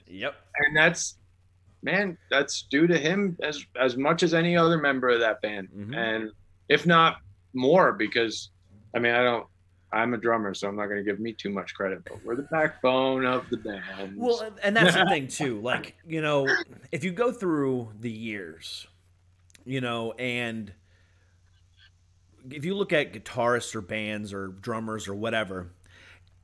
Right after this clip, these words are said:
Speaker 1: when you hear a chord played by a band,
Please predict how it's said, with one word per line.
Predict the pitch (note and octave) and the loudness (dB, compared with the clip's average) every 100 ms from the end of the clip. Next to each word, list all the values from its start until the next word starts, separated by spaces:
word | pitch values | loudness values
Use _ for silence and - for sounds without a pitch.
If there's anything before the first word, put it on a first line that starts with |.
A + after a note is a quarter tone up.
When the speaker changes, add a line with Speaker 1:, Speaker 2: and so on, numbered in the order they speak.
| _ | _
Speaker 1:
when | D3+ C3+ C#3 D3 C#3 B2+ A#2+ | -16 -4 2 2 2 -2 -2
you | E3 A#3 | 0 2
hear | F#3+ F#3+ | 6 6
a | C3+ | 4
chord | - C3+ B2+ C3 B2+ - _ _ _ _ _ _ _ _ _ _ _ - - | 0 -2 0 -2 -4 -18 _ _ _ _ _ _ _ _ _ _ _ -20 -4
played | D3 C#3+ C3 | 2 2 4
by | B2+ | 4
a | A#2+ | 2
band, | G2+ A#2 A2 A2 | 0 -4 -4 -6